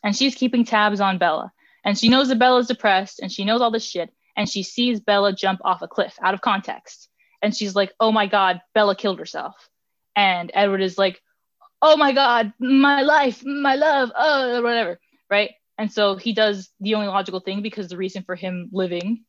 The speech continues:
is gone. He goes to Italy because there's, like, the vampire guard or whatever the fuck they're called. These old ass, ancient ass vampires who, um, keep the rules, right? So no one's supposed to reveal if they're a vampire and whatever.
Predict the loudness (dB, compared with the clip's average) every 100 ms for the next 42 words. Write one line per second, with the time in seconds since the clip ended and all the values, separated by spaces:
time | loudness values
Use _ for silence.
0 | -8 -8 -2 0 0 0 -4 _ -8 0
1 | 2 2 -2 -6 -8 -6 -6 0 2 0
2 | -2 -4 -2 -2 -6 -8 -8 -4 -4 0
3 | 0 0 0 -4 -2 -4 -2 0 0 0
4 | 0 0 0 0 2 2 0 -2 -2 -2
5 | -4 -8 -10 -8 -8 -6 -6 -8 -18 -20
6 | -20 -8 -4 -2 4 4 4 4 2 2
7 | 0 -6 -2 0 0 -2 -2 0 0 -2
8 | -4 -2 -2 -2 -4 -10 _ _ _ _
9 | _ -4 0 0 0 -4 -6 -6 -12 _
10 | -2 -2 0 0 2 2 2 -2 -6 -10
11 | -6 -2 -2 -2 -4 -2 -4 -4 -6 -6
12 | -6 -4 -4 -4 -2 -2 -2 -4 -4 -4
13 | -4 -6 -8 -6 -6 -6 -10